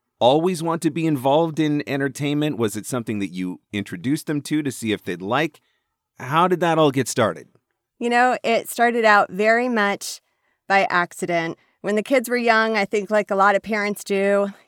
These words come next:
Speaker 2: you try different activities to see what sticks. We tried soccer, we tried t-ball, <laughs> we tried gymnastics, we tried everything. And, you know, you just put your kids in different activities to see what they enjoy.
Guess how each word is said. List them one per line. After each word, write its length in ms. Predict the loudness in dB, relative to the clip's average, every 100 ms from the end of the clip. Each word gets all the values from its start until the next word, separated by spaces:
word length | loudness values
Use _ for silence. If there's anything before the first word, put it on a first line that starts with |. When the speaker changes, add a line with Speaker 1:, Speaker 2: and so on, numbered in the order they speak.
| _
Speaker 2:
you 100 | -12
try 300 | -8 -2 -2
different 320 | -2 -4 -2
activities 720 | -2 -4 -6 -2 0 0 -2
to 100 | -6
see 220 | -8 -2 0
what 180 | 0
sticks. 560 | -4 -6 -4 -6 -8 -18 _ _ _ _ _
We 100 | -8
tried 300 | -4 0 0
soccer, 580 | 0 0 0 -2 -6 -6 _ _ _
we 160 | -14 -14
tried 500 | -8 -4 -2 -2 -6
t-ball, 640 | -4 0 2 4 2 0 -6 -12
<laughs> 180 | -8 0
we 240 | 2 2
tried 360 | 0 2 2 0
gymnastics, 1040 | -4 -2 0 0 0 -4 -4 -2 -4 -8 -20 -20 -20 -12
we 140 | -4 2
tried 440 | 6 8 8 4 -6 _ _
everything. 760 | -2 0 0 -2 0 0 -2 -4
And, 320 | -2 0 -2 -2
you 80 |
know, 80 | 0
you 140 | 0 -2
just 160 | -4
put 140 | -2 -2
your 100 | -2
kids 260 | -2 0
in 120 | 0
different 300 | 0 -2 0
activities 640 | -2 -2 -4 -2 0 -2 -2
to 120 | -6
see 300 | -6 -4 -4
what 320 | -2 0 0
they 160 | 0 0
enjoy. 560 | 0 -2 -2 -2 -2